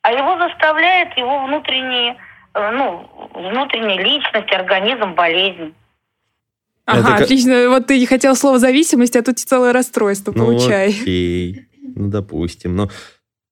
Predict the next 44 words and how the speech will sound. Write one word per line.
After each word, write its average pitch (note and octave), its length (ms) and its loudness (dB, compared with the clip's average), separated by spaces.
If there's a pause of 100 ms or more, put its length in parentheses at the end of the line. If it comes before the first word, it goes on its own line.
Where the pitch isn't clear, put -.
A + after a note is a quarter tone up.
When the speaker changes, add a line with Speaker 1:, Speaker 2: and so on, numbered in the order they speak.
(220)
Speaker 3:
ну, C3+ 120 0
кстати, C3 500 0 (360)
вот C3+ 140 -4
эта B2 180 0
вот A#2+ 140 0
фишка, - 500 -2 (720)
я A#2+ 160 2
щас A2 160 -2
вспомнил, G#2+ 360 0
что G2+ 160 -2
да, F#2+ 140 2
это F2+ 160 -4
похоже, G2+ 320 0
знаешь, A#2 200 0
когда G2+ 200 2
ты - 240 -4
лезешь A2 320 2
проверять G#2+ 380 2
время, G#2+ 400 2
просто F#2 280 -2
у D#2+ 80 -2
тебя F2 140 0
нет E2+ 120 0
часов, - 240 -4
ты - 100 -8
хочешь - 200 -2
посмотреть F#2+ 300 -4
в - 40 -12
телефоне, G2+ 240 -2
сколько G#2 240 -2
времени, C3 280 0
открыл, C#3+ 300 0
посмотрел, - 380 0
закрыл. A2+ 420 0 (440)
Speaker 2:
Забыл. G#3+ 380 -2 (100)
Speaker 3:
И C#3 60 2
понял, C3 300 2
что A#2 180 -2
ты A2 100 0
не A2 120 2
помнишь, G2 300 2
сколько F#2 280 0
времени, E2 340 0
да. E2+ 260 -2